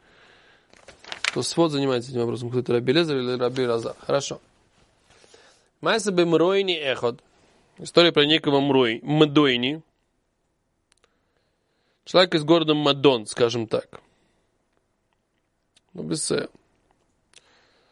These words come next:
Макомер, там Мирон. О, Миройни. О, из Мирона, из Раби Шимоновского города. Шая бе Иерушалаим. Он был в Иерусалиме. <laughs> Ваюлу митал талимар. У него было много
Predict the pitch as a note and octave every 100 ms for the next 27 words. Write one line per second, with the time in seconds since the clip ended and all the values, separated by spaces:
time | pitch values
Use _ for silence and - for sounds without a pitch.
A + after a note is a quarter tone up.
0 | _ _ _ _ _ _ _ _ _ _
1 | _ _ _ _ _ _ _ - D3 C3
2 | E3+ D#3+ C#3 C3+ D3 D3+ D3+ A2 - C#3+
3 | B2 _ D3+ F3 F3 G#3+ G#3+ D#3 A2 -
4 | D3+ A2 _ - C3+ D3+ D#3 C3+ G#2+ G#2+
5 | A#2+ B2 - D3+ B2 A2+ - C3 C3+ C#3
6 | A2+ - - - - - - - - -
7 | D3 D3 E3+ F#3+ F3+ F3 E3 E3+ D#3+ A#2+
8 | A#2 C#3+ D#3+ D#3+ E3 D3 A#2+ A2+ - -
9 | - B2 D3 C3 B2+ C3 C#3+ G3 G3 F#3
10 | E3 C#3+ E3+ F3 E3 D3+ C#3+ A#2 A2 A2+
11 | A2+ A#2+ A#2 B2 B2+ D3 G3+ A#3+ G#3+ G3+